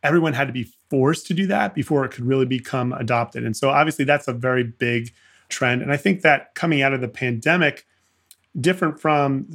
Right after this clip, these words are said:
from nine eleven and even the downturn in the two, two thousand seven, two thousand eight, two thousand nine,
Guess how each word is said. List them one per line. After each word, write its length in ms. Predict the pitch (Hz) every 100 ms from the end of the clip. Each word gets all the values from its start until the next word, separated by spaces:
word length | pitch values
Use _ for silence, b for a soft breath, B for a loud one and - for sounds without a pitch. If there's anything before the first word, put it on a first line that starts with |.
| -
from 140 | 127
nine 180 | 120 113
eleven 320 | 123 143 135
and 80 | 123
even 260 | 123 123
the 80 | 120
downturn 540 | 120 117 113 107 120 117
in 100 | 110
the 60 |
two, 140 | 101 120
two 300 | - 123 - - -
thousand 240 | 110 110
seven, 260 | 104 113 110
two 100 | -
thousand 300 | 117 104 110
eight, 80 |
two 80 | 104
thousand 260 | - 104 110
nine, 440 | 165 180 131 127